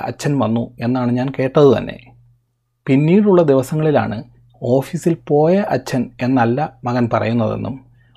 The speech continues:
"ഓഫീസിൽ പോണ അച്ഛൻ" എന്നാണ് പറയുന്നതെന്നും ഞാൻ മനസ്സിലാക്കുന്നത്. ഈ തിരിച്ചറിവിന് ശേഷവും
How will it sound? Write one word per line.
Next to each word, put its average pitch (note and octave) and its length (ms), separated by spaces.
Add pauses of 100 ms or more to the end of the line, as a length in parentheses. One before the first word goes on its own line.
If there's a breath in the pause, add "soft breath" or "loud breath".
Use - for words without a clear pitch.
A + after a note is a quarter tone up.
"ഓഫീസിൽ B2+ 520 (100)
പോണ D3+ 340 (100)
അച്ഛൻ" B2 460
എന്നാണ് B2+ 300
പറയുന്നതെന്നും A#2 760
ഞാൻ B2+ 240
മനസ്സിലാക്കുന്നത്. A2 720 (720)
ഈ C3 160
തിരിച്ചറിവിന് D#3 680
ശേഷവും A#2+ 540